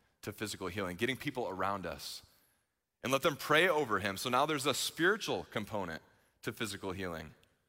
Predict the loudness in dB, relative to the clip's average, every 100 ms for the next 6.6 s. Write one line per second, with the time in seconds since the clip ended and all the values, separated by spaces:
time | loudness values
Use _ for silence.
0 | _ _ _ _ 0 0 2 0 2 0
1 | 2 2 0 0 0 2 4 2 0 -2
2 | -4 -2 -2 -2 -2 -4 -10 -14 _ _
3 | 0 0 2 4 4 4 4 2 4 2
4 | 0 0 2 2 2 0 0 0 0 0
5 | 2 4 2 0 0 4 4 4 0 0
6 | 2 2 -2 -2 -2